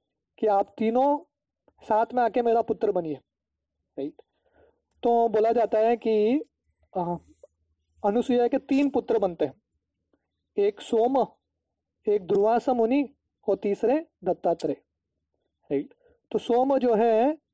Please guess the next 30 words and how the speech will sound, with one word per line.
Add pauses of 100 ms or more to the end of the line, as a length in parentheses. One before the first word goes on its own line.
(360)
ब्रह्मा
जी
के (340)
अवतार
हैं, (1200)
right? (420)
ब्रह्मा
जी
सोम
के
रूप
में
उनके, (260)
अ, (560)
घर
में
जन्म
लेते
हैं (800)
और
शिव
जी
दुर्वासा
मुनि
के
रूप
में
जन्म
लेते
हैं